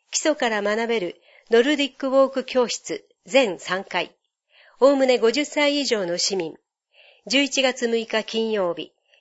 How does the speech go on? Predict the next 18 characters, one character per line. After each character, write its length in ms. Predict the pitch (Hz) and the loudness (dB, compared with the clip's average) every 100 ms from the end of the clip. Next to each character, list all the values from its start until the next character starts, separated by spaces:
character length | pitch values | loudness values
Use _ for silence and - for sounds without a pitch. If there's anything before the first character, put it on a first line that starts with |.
| - | -10
十 180 | 190 269 | -2 -2
一 200 | 262 262 | -2 -2
月 260 | 254 254 233 | -2 -2 -2
十 200 | 247 254 | -2 -2
三 240 | 240 196 | -2 -2
日 260 | 185 - - | -4 -8 -6
金 260 | 196 202 | -4 -4
曜 240 | 190 175 151 | -2 -4 -6
日、 160 | 165 _ _ _ _ - | -14 _ _ _ _ -6
十 160 | 262 269 | -2 0
一 220 | 262 240 | -2 -2
月 240 | 240 233 | -4 -4
二 120 | 208 202 | -8 -8
十 140 | - | -4
日 200 | 208 180 | 0 0
金 280 | - 226 208 | -2 -4 -2
曜 220 | 208 170 | -2 -4
日、 160 | 160 | -6